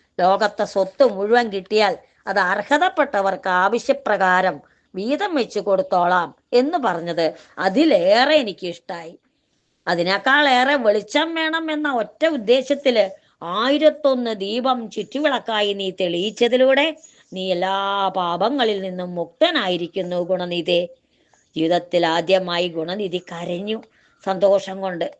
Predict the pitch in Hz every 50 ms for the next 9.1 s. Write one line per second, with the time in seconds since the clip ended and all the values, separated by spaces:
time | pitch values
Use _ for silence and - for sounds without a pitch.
0 | _ - 170 165 160 175 202 202 190 233 247 233 214 208 196 196 190 180 180 170
1 | 175 202 226 226 - 254 226 226 214 196 190 180 180 185 190 180 175 175 170 170
2 | 180 180 175 165 185 - - 277 277 247 202 - - 202 - _ _ _ _ -
3 | - _ _ - 196 185 175 175 196 196 202 208 214 220 226 233 214 190 196 196
4 | 208 214 240 240 - 240 220 220 208 185 151 175 196 233 233 214 202 202 - 220
5 | 190 190 185 196 208 240 247 240 214 220 196 - - - _ _ _ - - 208
6 | 208 202 190 180 175 175 180 185 180 175 170 165 175 185 196 196 202 190 247 294
7 | 277 - - _ _ - 175 170 175 175 175 180 180 175 170 170 - 175 170 165
8 | 175 180 185 190 202 208 240 247 247 233 208 185 180 - 185 165 165 160 160 156
9 | 156